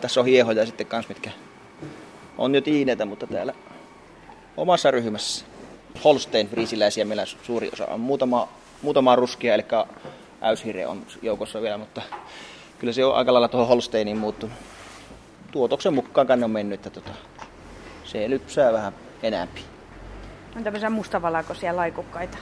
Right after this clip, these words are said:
Speaker 1: Niin on, ja ainakin mitä meillä on niin paljon lepposampia, että no, no,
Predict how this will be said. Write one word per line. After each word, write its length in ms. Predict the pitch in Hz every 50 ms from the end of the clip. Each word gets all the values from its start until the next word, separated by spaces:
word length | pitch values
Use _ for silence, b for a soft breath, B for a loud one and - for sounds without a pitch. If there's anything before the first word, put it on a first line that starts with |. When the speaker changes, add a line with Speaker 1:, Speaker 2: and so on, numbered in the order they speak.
| -
Speaker 1:
Niin 380 | - 120 123 127 131 139 143 127
on, 80 | 117 123
ja 140 | 123 117 87
ainakin 260 | 123 131 123 135 135
mitä 200 | 131 123 135 127
meillä 200 | 127 131 127 123
on 80 | 120 120
niin 140 | 120 120
paljon 180 | 120 123 123 120
lepposampia, 600 | 120 113 - - 127 117 117 110 107 - 107 104
että 180 | 98 - - 107
no, 140 | 110 113 117
no, 240 | 120 123 120 -